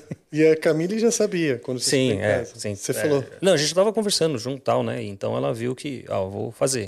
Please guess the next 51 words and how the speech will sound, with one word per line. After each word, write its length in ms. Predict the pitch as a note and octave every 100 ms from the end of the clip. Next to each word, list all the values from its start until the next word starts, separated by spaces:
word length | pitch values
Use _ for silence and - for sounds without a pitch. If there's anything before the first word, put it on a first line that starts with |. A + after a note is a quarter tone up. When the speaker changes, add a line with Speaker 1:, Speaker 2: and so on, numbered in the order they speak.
| -
Speaker 2:
Então 180 | G#2 G2+ A#2
ela 100 | A#2
falou, 260 | - G#2 - _ _ _ _
"Tchau." 360 | - C#3 A2+ - -
<laughs> 60 | C#4+
Tipo, 280 | D#3+ C#3 A#2+
"Vai." 360 | C3+ C#3 C#3 A2+ - C#3+ - - - E3 B2
Speaker 1:
É, 280 | F3 E3+ A2+
se 180 | -
interna, 580 | D3 E3+ F3+ G3+ A3+ F3+
né? 100 | D3+
Speaker 2:
Exato. 340 | C#3 C3+ B2 -
Speaker 1:
Pra, 80 |
pra 80 | B2
aprender 320 | D3+ D#3 D3+
essas 220 | D#3+ D#3 C#3+
Speaker 2:
Vai. 100 | A2+
Speaker 1:
músicas. 200 | D#3+ F3
Speaker 2:
Eu 60 | E3
já 140 | C#4
ia 140 | C4+
ter 100 | -
a 40 | C#3
minha 120 | C3
rotina 300 | B2+ - C3+
normal 380 | C3+ D#3 F#3+ B2+
de 100 | G#2+
ir 20 |
pro 120 | -
estúdio, 480 | A#2 - F3+ F3 B2
estudar 500 | A2 - D3 C#3 C#3
e 40 | A2
tal, 280 | B2 G#2+
né? 180 | G2+ B2 - -
Speaker 1:
Uhum. 380 | B2+ C3 C3+ D3
Speaker 2:
Mas 240 | A2 G2+
falei, 160 | - G2
eu 40 |
tenho 140 | F#2+ G2
que, 80 |
tive 260 | - - A2
que 100 | -
mudar 260 | A#2 A#2 G#2+
o, 320 | A#2 C3 A#2+
o, 360 | A#2 - B2 C3
o 100 | B2+
tipo 380 | - - F3+ C3+
de 80 | A#2
estudo, 360 | - A#2+ C3
né? 100 | C3
Pra 360 | B2 B2+ C3+